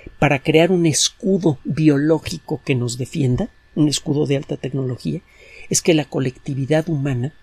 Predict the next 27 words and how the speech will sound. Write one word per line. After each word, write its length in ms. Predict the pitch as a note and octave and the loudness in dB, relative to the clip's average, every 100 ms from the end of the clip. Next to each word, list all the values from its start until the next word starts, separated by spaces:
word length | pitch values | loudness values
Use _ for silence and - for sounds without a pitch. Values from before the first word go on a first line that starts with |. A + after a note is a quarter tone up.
| - | -16
se 240 | - - D3+ | -6 0 0
haga 180 | D#3+ D#3 | 0 -4
consciente 720 | - C3+ B2 D#3 C#3+ C3+ C#3 | -4 -4 -4 -2 -4 -4 -4
del 220 | C3 B2+ | -4 -4
valor 420 | B2 A#2+ B2 B2+ | -4 -4 -4 -6
de 140 | B2+ B2 | -6 -8
la 140 | A2 | -8
ciencia. 500 | - D#3 D#3+ - - _ _ _ _ _ _ _ _ _ - | -8 -10 -8 -10 -10 _ _ _ _ _ _ _ _ _ -10
¿Cuántas 440 | - A3+ A3+ F3 | 0 0 0 -2
veces 280 | F#3+ F#3 F3 | -2 -2 -2
hemos 240 | F#3 F#3+ - | -4 -4 -4
insistido 600 | D3 - - E3+ D#3 F3+ _ _ | -4 -4 -4 -2 -4 -4 _ _
en 160 | A#3+ C#3+ | -4 -2
la 60 | C#3 | -2
importancia 680 | C3+ C#3 - D3+ D3 E3 | -2 -4 -4 -4 -2 -2
de 140 | D3 B2 | -4 -6
hacer 240 | - C#3+ | -4 -4
buena 360 | C3+ C3 C#3 C3+ | -4 -4 -4 -6
divulgación? 680 | C3 C#3 C3 C3+ - E3+ D3+ - - _ _ | -6 -8 -8 -8 -8 -8 -12 -20 -20 _ _
Este 300 | F#3 F3 - | -4 -4 -4
es 100 | - | -8
un 100 | D#3+ | -10
buen 200 | D#3 D#3+ | -10 -14
ejemplo, 440 | - G3 E3+ - - _ _ - | -10 -10 -10 -14 -20 _ _ -10
¿no 100 | D#3 | -10
le 80 | E3+ | -8
parece? 360 | - - - | -10 -8 -10